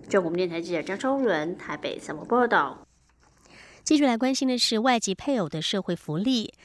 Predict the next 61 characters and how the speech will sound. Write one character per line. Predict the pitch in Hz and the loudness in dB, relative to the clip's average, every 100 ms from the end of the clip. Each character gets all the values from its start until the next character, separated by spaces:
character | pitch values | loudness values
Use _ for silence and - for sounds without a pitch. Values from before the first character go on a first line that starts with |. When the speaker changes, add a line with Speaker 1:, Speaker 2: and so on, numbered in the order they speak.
| - | -12
Speaker 2:
虽 | - 320 320 | -2 2 4
然 | 190 185 | 2 0
在 | 226 190 | -2 -2
台 | - 165 | -2 -4
的 | 180 | -2
外 | 208 165 | -2 -4
配 | - 214 175 | -2 0 0
目 | 180 196 | 0 -2
前 | - 165 214 | -2 -4 -2
在 | 202 | -2
台 | 185 165 | -2 -4
居 | 170 277 | -4 -2
留 | 262 165 175 | 0 -2 -2
要 | 190 | -2
满 | 170 143 190 | -2 -2 0
六 | 311 | 0
个 | 269 160 | 0 0
月 | 190 175 | 0 0
才 | - 165 | -2 -4
能 | 160 | -4
够 | 165 175 | -4 -2
加 | 185 175 | -2 -4
入 | 175 160 | -4 -6
全 | - 151 | -6 -6
民 | 175 | -6
健 | 185 302 247 | -2 -2 0
保， | 180 143 120 - - - | 2 2 -2 -8 -20 -2
不 | 196 | 2
过 | 214 202 | 6 6
卫 | 185 185 | 6 2
生 | 202 202 | 0 -4
福 | - 208 | 0 0
利 | 240 | 0
部 | - 202 - - | 0 -2 0 2
国 | 185 | 4
民 | 196 | 4
健 | 196 190 | 2 2
康 | - 190 | 0 -2
署 | - 175 | -2 -2
就 | 147 165 | -4 -6
提 | - 196 | -6 -4
醒， | - 180 147 - - - | 0 0 0 -4 -14 2
如 | 196 | 2
果 | 208 180 | 4 2
是 | 160 214 | 2 -2
怀 | 190 165 147 | 0 0 2
孕 | 254 302 | 2 2
的 | 214 165 | 2 -2
新 | 156 190 185 | -2 -2 0
住 | 202 | -2
民 | 170 156 | -2 -4
配 | - 247 | -4 -2
偶， | 180 156 - - - | -2 -4 -6 -14 -2
在 | 208 180 | 2 2
等 | 160 156 | -2 -4
待 | 180 | -4
居 | 156 226 | -2 -2
留 | 196 170 | -2 -2
的 | 190 | -4
期 | - 170 | -4 -4
间， | 180 254 269 | 0 2 0